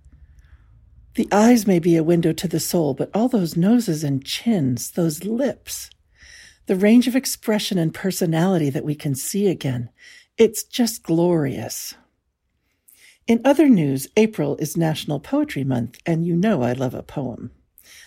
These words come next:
I also love a list, for the way a few disparate items can gather themselves together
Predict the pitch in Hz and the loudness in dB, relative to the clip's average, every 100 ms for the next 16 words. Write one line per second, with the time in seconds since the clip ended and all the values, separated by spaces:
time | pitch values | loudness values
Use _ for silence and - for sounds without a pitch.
0 | _ 214 262 269 302 180 151 135 147 143 | _ -2 -2 0 2 2 0 -4 -4 -4
1 | - - - - _ - 180 175 196 180 | -4 -12 -16 -20 _ -4 0 2 2 0
2 | - 214 185 233 - - 175 - 170 160 | -2 -6 -4 -6 -6 -4 -4 0 0 2
3 | 139 135 - 156 151 175 185 185 165 143 | 0 -4 -4 -6 -2 0 0 0 -2 -4
4 | - 135 135 - 147 170 156 139 | -2 -4 -4 -6 -6 -4 -2 -2